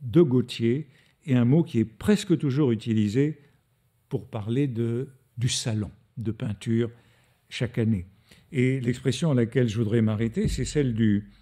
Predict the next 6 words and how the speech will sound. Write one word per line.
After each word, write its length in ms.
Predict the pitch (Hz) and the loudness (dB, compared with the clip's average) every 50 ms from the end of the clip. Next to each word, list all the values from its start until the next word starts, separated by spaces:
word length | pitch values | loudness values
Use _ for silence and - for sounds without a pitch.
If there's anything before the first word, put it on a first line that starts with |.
| _ _ - | _ _ -12
salon 440 | - - 139 123 113 127 131 123 120 | -6 -2 -2 0 2 4 4 4 4
de 300 | 107 107 110 110 98 - - _ _ - - - - - - - - - - | 4 2 0 0 0 -4 -10 _ _ -20 -18 -18 -20 -20 -20 -20 -20 -4 2
mille 260 | 117 131 147 151 139 | 6 6 6 8 6
huit 100 | 139 131 | 4 4
cent 200 | 113 - 127 117 | 2 2 0 -2
cinquante-cinq. 960 | 113 - 113 104 - 107 101 101 - - - - 170 208 240 240 - - - | 0 0 -4 -4 -2 -2 -2 -2 -2 -4 -2 0 2 4 2 2 0 -8 -20